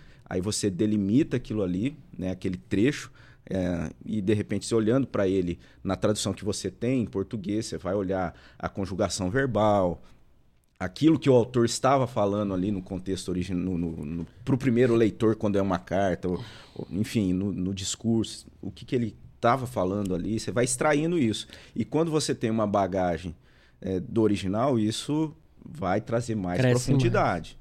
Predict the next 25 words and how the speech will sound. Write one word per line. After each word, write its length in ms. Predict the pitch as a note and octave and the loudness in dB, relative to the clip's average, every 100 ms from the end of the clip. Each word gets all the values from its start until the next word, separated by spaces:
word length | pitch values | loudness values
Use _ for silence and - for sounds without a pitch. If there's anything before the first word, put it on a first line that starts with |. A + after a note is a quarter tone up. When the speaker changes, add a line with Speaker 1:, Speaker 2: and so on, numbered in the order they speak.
| _ | _
Speaker 1:
mais. 80 | B2 | -12
mais 160 | - - | -12 -12
profundidade 720 | - - G#2+ A#2+ F#2+ F2+ G2 | -14 -10 -8 -6 -4 -4 -6
do, 180 | G#2+ A#2 | -8 -10
do 160 | - A2 | -8 -8
texto. 300 | B2 F2+ E2 | -6 -8 4
Speaker 2:
E, 240 | F#3 D#3+ | 4 6
e 40 | F3+ | 6
vocês 400 | D#3+ E3 D#3 D3+ | 4 4 4 4
estudam 600 | D3 D#3 D3 C#3+ B2+ E2+ | 2 2 6 8 6 2
várias 440 | B2 C#3+ E3 D3+ - | 2 6 8 6 0
traduções, 720 | - C3+ B2+ - G3 F3+ B2 | 4 4 2 2 4 6 4
é, 60 | |
várias, 400 | A#2 C#3 D3 A#2+ | 4 6 6 4
várias 280 | B2 C#3+ C3 | 2 2 2
interpretações 600 | C3+ B2+ B2+ C3 - C3+ | 0 0 0 -2 4 4
da 120 | A#2+ | 6
Bíblia, 320 | B2 A3 G3+ | 2 4 6
não? 160 | D#3+ B2+ | 6 6
Ou 180 | B2 C#3+ | 6 6
uma 160 | D#3 | 6
só, 260 | C#3 - A#2+ | 4 2 0
sempre 360 | - C#3 C3 C3+ | 2 2 6 6
uma 160 | B2 | 6
mesma? 360 | A#2+ A2 A2 | 6 4 2